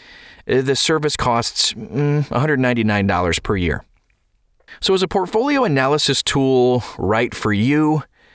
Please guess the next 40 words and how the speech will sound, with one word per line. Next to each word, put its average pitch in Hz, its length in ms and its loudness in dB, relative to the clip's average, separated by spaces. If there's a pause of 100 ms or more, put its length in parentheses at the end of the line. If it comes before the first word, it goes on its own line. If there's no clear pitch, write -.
(540)
Well, 269 260 0 (480)
the 120 120 -2
tools 214 400 0
that 131 140 -2
we've 135 160 0
outlined 135 420 0
today 127 420 0 (100)
are 87 160 -4
excellent 113 520 -2
for - 180 -6
analyzing 107 480 0
your 98 100 0
portfolio, 98 640 -2 (300)
but 127 100 0
as 127 140 0
robust 120 640 0
as 131 100 0
the 123 120 -2
tools 117 360 0
are, 139 460 2 (100)
<laughs> 139 100 0
they 143 200 2
won't 147 260 2
meet 143 260 0
every 120 320 2
need. 82 380 -2 (540)
A 107 80 0
lot 135 140 2
of 143 60 0
times, 123 460 0
the 98 240 0
best 117 300 0
tools 113 340 0
for 107 160 -2
improving 113 460 -2
your 104 100 0
finances 110 720 0
are 90 60 0
tools 110 400 0
that 98 160 0